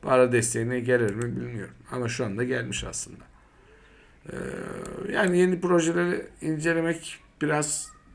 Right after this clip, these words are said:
zordur. Şurada bir düşen trend yapmış. Burada bir fake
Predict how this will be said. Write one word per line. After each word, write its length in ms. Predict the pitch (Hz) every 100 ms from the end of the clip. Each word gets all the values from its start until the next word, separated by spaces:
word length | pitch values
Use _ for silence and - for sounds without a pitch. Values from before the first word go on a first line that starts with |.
| - -
zordur. 500 | 110 147 151 127 120
Şurada 360 | - - -
bir 120 | 185
düşen 340 | 170 - 165 160
trend 300 | 170 170 165
yapmış. 400 | 139 - 143 -
Burada 260 | 165 147
bir 60 | 147
fake 340 | - 156 147